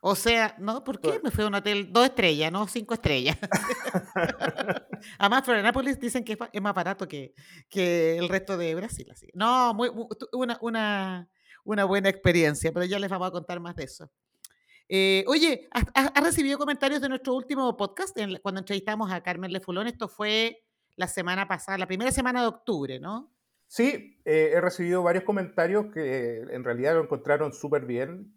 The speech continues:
Speaker 2: Creo que estamos tratando de explicar el tema de encuesta de ma-, de una manera más pedagógica que al principio. Eso es lo que <laughs> dijeron y eso es importante porque
Speaker 1: <laughs>
Speaker 2: los temas, eh, son, son áridos, pero hemos estado trabajando en, en tratar de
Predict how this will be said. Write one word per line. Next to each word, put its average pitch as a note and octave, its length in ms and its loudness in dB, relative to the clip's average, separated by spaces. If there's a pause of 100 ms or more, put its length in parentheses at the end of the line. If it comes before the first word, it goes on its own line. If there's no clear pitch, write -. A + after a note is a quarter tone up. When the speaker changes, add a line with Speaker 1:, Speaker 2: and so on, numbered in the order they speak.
(140)
Speaker 2:
Creo D3 220 6
que D#3 60 -2
estamos D#3 560 0
tratando D3 380 0
de D#3+ 60 2
explicar D3+ 380 0
el D3+ 140 2
tema D#3 200 0
de D3 80 -2
encuesta D#3 340 -2
de D3 100 0
ma-, C3+ 140 -8
de C3+ 100 -6
una D3+ 140 -2
manera D3 300 0
más D3 120 -4
pedagógica D3+ 680 2
que D#3 60 0
al D3 100 -2
principio. G#3+ 560 2 (320)
Eso D#3+ 180 2
es F#3 60 4
lo A#3+ 80 10
que A#3+ 80 4
<laughs> - 80 -12
dijeron E3+ 500 4
y E3+ 60 0
eso F3+ 200 4
es F3 220 4
importante A3 540 2
porque D3+ 480 -2 (260)
Speaker 1:
<laughs> - 240 -20
Speaker 2:
los C#3+ 220 -2
temas, F#3+ 480 6
eh, D#3 600 2
son, F3 540 0
son F3+ 340 2
áridos, G3 440 8
pero E3+ 480 4
hemos F3+ 280 0
estado F#3 260 8
trabajando E3+ 680 4
en, C#3 460 0 (360)
en C3 120 -10
tratar C#3+ 360 4
de D3 340 4